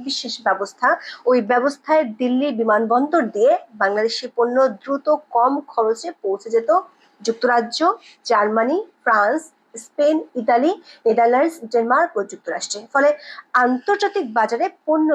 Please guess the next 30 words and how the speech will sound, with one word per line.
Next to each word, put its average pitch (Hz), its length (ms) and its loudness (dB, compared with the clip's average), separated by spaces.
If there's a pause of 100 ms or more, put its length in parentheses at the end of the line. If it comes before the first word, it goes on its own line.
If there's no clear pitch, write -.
(120)
বিক্রিতে 233 400 -4 (300)
সময় 254 360 2
এবং 285 120 2 (120)
খরচ 302 280 2 (360)
দুটি 302 260 -2 (160)
কম 160 120 -2 (100)
লাগতো। - 240 -8 (300)
বাংলাদেশি 302 480 2
পণ্যকে 392 340 0 (280)
এমন 311 200 0 (200)
সুবিধা 320 300 -4
দেওয়ার 311 240 0
বিরুদ্ধে 285 340 -6 (160)
সোচ্চার 277 440 -4 (100)
ছিল 285 120 -4 (160)
ভারতীয় 196 360 -2 (100)
ব্যবসায়ীরা, 185 540 -4 (360)
বিশেষ 339 300 0
করে 349 140 4 (140)
দেশটির 285 300 0 (380)
পোশাক 320 400 0 (140)
রপ্তানিকারকরা। 208 960 0 (220)
ইন্ডিয়ান 359 320 4
এক্সপ্রেসের 370 500 -4
খবরে 285 280 2 (100)
বলা 277 220 2
হয়েছে, 339 320 0 (160)
ভারতের 247 260 0 (100)
পোশাক 302 320 -2 (140)
রপ্তানিকারক 254 600 0